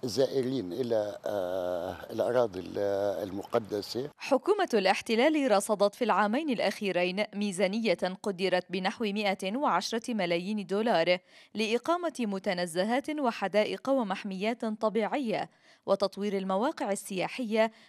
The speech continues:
Speaker 2: وبناء الفنادق في المستوطنات، وذلك بالتعاون مع ما تسمى جمعية مشكان شيلو، والمعروفة بمركز بحث وتطوير الاستيطان.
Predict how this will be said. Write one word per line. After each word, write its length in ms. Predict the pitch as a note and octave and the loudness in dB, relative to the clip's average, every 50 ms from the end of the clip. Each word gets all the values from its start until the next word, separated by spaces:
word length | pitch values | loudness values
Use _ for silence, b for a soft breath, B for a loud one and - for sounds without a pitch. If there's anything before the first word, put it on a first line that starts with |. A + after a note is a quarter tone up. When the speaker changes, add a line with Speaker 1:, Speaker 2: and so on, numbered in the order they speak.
| B - | B 2
Speaker 2:
وبناء 540 | G3 G3 F#3+ F#3+ F#3+ G3 C4 D#4+ D4 B3+ C4 | 4 4 4 4 0 0 0 0 0 -2 -4
الفنادق 580 | A#3 - A#3 G3 F#3 A3 C4+ A3 A#3+ A#3 - | -4 -4 -4 0 0 0 0 0 -2 -4 -4
في 60 | - | -4
المستوطنات، 840 | A#3 G3+ F3+ F#3 F3+ - - G3 F3+ - - C4 A#3+ F#3 D#3+ E3 - - F#3 F3 b b b b b b | -6 -4 -4 -6 -8 -2 -2 -2 -2 0 -2 -2 -2 0 -2 -2 0 0 -2 -2 b b b b b b
وذلك 540 | - E3+ E3+ E3 F3 F#3+ A#3 B3+ C4 - C#4+ | 0 0 2 4 2 2 2 0 0 0 0
بالتعاون 800 | C#4+ A#3+ D4 D4 - - A3+ F#3+ E3 E3+ F3 F3+ F#3+ G3+ G#3+ | 0 0 0 -4 0 0 0 2 2 2 0 0 -2 -4 -2
مع 160 | A3 A3 F3 E3+ | -2 -2 -2 0
ما 120 | E3+ E3 | -2 -2
تسمى 560 | E3+ - F#3+ - - C#4+ C#4+ B3 G#3+ G3+ G3 B B B B B - | -2 -4 -6 -4 -4 -4 -2 0 0 0 0 B B B B B -4
جمعية 540 | F#3 G#3+ F#3+ F#3 D#3+ G3 A3+ A3+ B3+ D4 - - | -2 -2 0 0 0 0 0 0 0 -2 0 -2
مشكان 420 | A#3 G3+ - - - A#3 B3+ D4+ | -4 -4 -4 -4 -2 -2 -2 -2
شيلو، 460 | C#4 - D#4 D4 B3+ G3+ E3 D#3+ E3 - _ _ _ _ - | -2 -4 -4 -2 0 0 0 0 -2 -6 _ _ _ _ 0
والمعروفة 840 | F#3 F3+ E3+ E3+ E3+ D#3 D3 E3+ A#3+ C4+ C#4+ - - A3 G3+ G3+ b b b b _ | 0 0 0 0 0 0 0 0 -2 -2 -4 -2 2 2 2 2 b b b b _
بمركز 640 | F#3 F#3+ F3 F3+ G3 C4 D4 - - C4+ C4+ G#3 A3+ | -6 -4 -2 0 0 -2 -2 -4 -6 -6 -4 -2 -4
بحث 360 | A#3 A3+ F3 F#3 - - - A#3+ | -2 0 0 0 -2 -2 -4 -4
وتطوير 680 | A3+ A3 F#3+ F3+ F#3 - F3 - - F#3 F3 E3+ D#3+ E3 | -2 0 0 0 0 0 -4 -6 -6 -6 -4 -2 -2 -2
الاستيطان. 1000 | D#3 - - E3 D#3+ - - A3+ C4 C4 - E3 C#3+ D3 D3 D3 D#3+ - - | -4 -4 -6 -8 -8 -6 -6 -8 -8 -6 -6 -6 -6 -4 -6 -8 -10 -10 -12